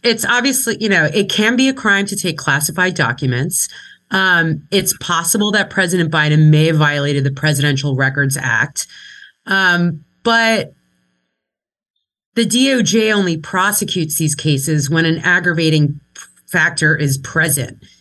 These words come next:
And here, did he knowingly and intentionally keep the documents? Or did he take them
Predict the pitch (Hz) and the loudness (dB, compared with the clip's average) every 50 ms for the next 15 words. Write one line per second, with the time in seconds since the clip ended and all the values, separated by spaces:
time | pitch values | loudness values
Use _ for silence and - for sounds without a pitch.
0 | _ _ _ _ _ _ _ _ 196 202 196 190 190 - - - 302 320 285 202 | _ _ _ _ _ _ _ _ 0 2 2 0 0 -4 -2 0 2 2 2 2
1 | 151 135 139 147 170 196 196 - _ _ _ _ _ _ _ _ _ _ _ _ | 2 2 2 2 0 0 -2 -6 _ _ _ _ _ _ _ _ _ _ _ _
2 | _ _ _ _ _ - 220 208 214 202 196 202 214 214 220 247 269 269 262 254 | _ _ _ _ _ -2 0 2 2 4 4 4 4 4 4 2 4 4 4 2
3 | 240 226 226 220 214 - 190 175 170 170 151 - - 196 202 196 - - 196 196 | 2 2 2 0 0 -2 -2 -2 -2 -2 -2 -2 0 0 0 0 0 0 0 0
4 | 185 165 151 - - - 190 190 - 180 156 165 151 151 160 160 - 175 156 147 | 0 0 -4 -6 -2 -2 -2 0 0 0 0 2 2 2 0 0 0 0 0 0
5 | 120 - - - - - - - _ _ _ _ _ _ _ _ _ _ _ 254 | -2 -4 -4 -4 -4 -4 -4 -8 _ _ _ _ _ _ _ _ _ _ _ 0
6 | 254 269 247 208 165 156 156 156 - 196 180 185 175 139 - 202 214 208 208 214 | 2 4 4 4 4 2 0 0 0 0 0 -2 -4 -2 0 0 0 0 2 0
7 | 196 185 190 190 | 0 0 -2 -4